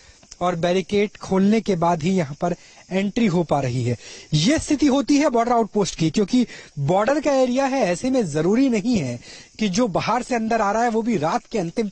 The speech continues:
पहर में वो साथी हो, वो दोस्त हो, वो दुश्मन भी हो सकता है।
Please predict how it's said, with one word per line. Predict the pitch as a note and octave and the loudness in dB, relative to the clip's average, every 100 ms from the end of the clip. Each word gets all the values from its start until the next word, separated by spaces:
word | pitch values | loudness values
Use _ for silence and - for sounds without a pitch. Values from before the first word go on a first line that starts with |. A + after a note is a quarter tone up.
| E3 | -6
पहर | D3+ G3+ | -4 -4
में | C3 G#2 - - - D3+ | -6 -10 -18 -20 -12 -2
वो | A3+ | -2
साथी | - F#3+ F3 - A#3 | -2 -2 -2 -2 -2
हो, | B2 A2 - - _ | -4 -12 -16 -20 _
वो | F#3 G#3+ | -2 0
दोस्त | G#3 C#4 - - | 2 2 -2 -6
हो, | C3 A2 - - | -8 -8 -16 -6
वो | C#4+ | -2
दुश्मन | D4+ C#4+ F4+ F4 | 0 2 0 2
भी | D4+ | 0
हो | G3+ | 0
सकता | E3+ C#3+ - | -4 -8 -10
है। | G2+ | -14